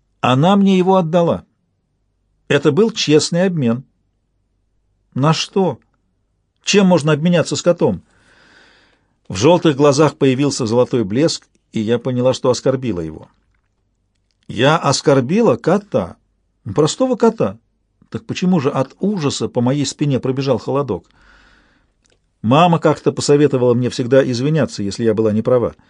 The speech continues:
Она сказала, что если бы они с отцом следовали этому правилу, то избежали бы множества неприятностей. Правда, потом она вздохнула и прибавила:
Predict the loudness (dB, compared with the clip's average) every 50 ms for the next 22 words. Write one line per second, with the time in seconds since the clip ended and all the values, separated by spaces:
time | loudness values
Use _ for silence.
0 | _ _ _ _ _ _ _ _ _ _ _ _ _ _ _ _ _ _ _ _
1 | -4 -2 0 2 2 2 2 2 4 4 6 4 4 2 0 -2 -4 -4 -2 -2
2 | 0 0 0 0 2 2 4 4 4 4 2 2 0 -2 0 2 0 2 2 0
3 | 0 0 0 2 2 2 0 0 0 -2 -2 -2 -2 -2 -2 0 0 0 2 2
4 | 0 -2 -4 -6 -10 _ _ _ _ _ _ _ _ _ _ _ _ _ -4 -2
5 | -2 0 0 0 -2 0 0 0 2 2 2 2 2 2 2 2 2 2 2 2
6 | 2 0 -2 -4 -2 -2 -2 -2 0 0 0 2 2 0 -2 -4 -10 -14 -14 -20
7 | -20 -20 _ _ _ _ _ _ _ _ _ _ -6 -4 -2 -2 -2 -4 -8 -8
8 | -8 -8 -8 -8 -6 -4 -2 -2 -2 -2 -4 -6 -8 -8 -8 -8 -8 -8 -6 -6
9 | -4 -4 -4 -4 -6 -6 -8 -8 -8 -6 -6 -4 -2 -2 -2 -2 -2 -2 -2 -4